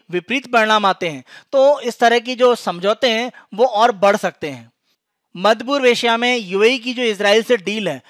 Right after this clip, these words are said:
वो कहीं ना कहीं अमेरिका और सऊदी अरब को एक तरह से मजबूत करता है, क्योंकि ये यूएई के एक प्रमुख सहयोगी के रूप में माना जाता है। तो माना जा रहा है कि अप्रत्यक्ष रूप से ये डील सऊदी अरब और अमेरिका के प्रभाव में की गई है और भविष्य में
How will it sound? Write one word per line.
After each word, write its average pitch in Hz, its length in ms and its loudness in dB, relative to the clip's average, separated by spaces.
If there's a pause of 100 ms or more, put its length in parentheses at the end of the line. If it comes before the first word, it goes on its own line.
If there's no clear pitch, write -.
(180)
वो 233 200 4
कहीं 226 220 2
ना 233 100 0
कहीं 254 300 0 (100)
अमेरिका 208 480 0 (120)
और 233 220 4
सऊदी 208 420 0
अरब 240 160 4
को 240 140 0
एक 226 120 0
तरह 214 140 -2
से 240 100 -4
मजबूत 190 360 -6
करता 165 300 -4
है, 139 120 -8 (260)
क्योंकि 233 240 -4
ये 254 260 -2
यूएई 220 380 -2
के 262 140 -4
एक 262 140 -6
प्रमुख 226 280 0
सहयोगी 214 420 -2
के 226 100 -4
रूप 214 180 -4
में 220 80 0
माना 180 220 0
जाता 160 280 -4
है। 143 120 -10 (280)
तो 233 80 -2
माना 202 340 2
जा 240 180 4
रहा 226 100 6
है 247 100 4
कि 254 120 -2
अप्रत्यक्ष 233 600 0
रूप 233 140 -8
से 226 120 -6
ये 226 180 2
डील 196 320 -6 (220)
सऊदी 233 440 4
अरब 254 260 6
और 247 100 6
अमेरिका 226 360 0
के 226 140 -4
प्रभाव 190 340 0
में 214 140 -4
की 190 160 -12
गई 165 200 -4
है 143 140 -10 (340)
और 240 220 4
भविष्य 190 460 -6
में 170 200 -4